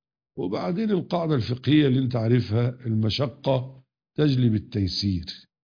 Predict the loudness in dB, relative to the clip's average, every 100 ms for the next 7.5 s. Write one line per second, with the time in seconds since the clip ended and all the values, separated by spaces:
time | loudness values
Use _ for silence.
0 | _ _ _ _ 2 4 4 0 -6 -16
1 | _ _ _ _ _ _ -2 -2 0 -2
2 | 0 0 0 0 0 2 2 2 0 -2
3 | -2 -2 -2 -6 -4 0 2 0 0 -4
4 | 0 2 4 2 -2 _ _ _ _ -4
5 | 0 2 0 0 -2 2 2 2 2 2
6 | 2 2 2 0 -2 -4 -4 -4 -4 2
7 | 4 6 4 -2